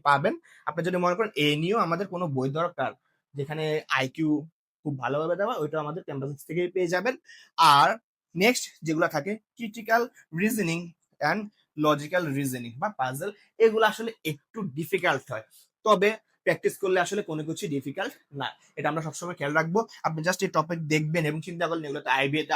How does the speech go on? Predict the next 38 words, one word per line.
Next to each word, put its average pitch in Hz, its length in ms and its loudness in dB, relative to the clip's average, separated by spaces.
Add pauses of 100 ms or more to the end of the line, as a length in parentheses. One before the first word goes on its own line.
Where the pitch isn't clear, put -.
আসে, 156 160 -4 (380)
অনেক 151 160 0 (120)
কঠিন, 143 240 -4 (300)
তো - 100 2
আপনি 165 180 -6
তো 180 100 2
আইবিএ 160 200 2
এর 165 80 -6
পরীক্ষা 165 260 -4
দিচ্ছেন 156 300 -10
না, 143 100 -8
আপনি 143 180 -12
কি 175 120 -6
দিচ্ছেন? 143 240 -10 (160)
চিটাগং 196 300 -4
ইউনিভার্সিটি 143 400 -6 (100)
এফবিএস, 117 320 -12 (400)
যেখানে 156 260 -4 (200)
এগুলো 143 260 0
আসলে 214 160 -6 (120)
নতুন 196 280 -4
আসছে। - 260 -14
তো 131 60 -10 (220)
আর 180 140 8
যাই 190 160 2
হোক, 226 100 -6 (100)
এগুলা 156 200 0 (460)
ওই 202 140 10 (120)
লেভেলের 180 360 0
কঠিন 160 200 -12 (100)
কখনোই 160 340 -6
হবে 131 180 0 (120)
না। 156 80 2 (180)
আমরা 143 160 -2 (120)
খুব 208 100 0 (380)
বেসিক 156 320 0 (300)
লেভেলের 165 360 0
এই 143 80 2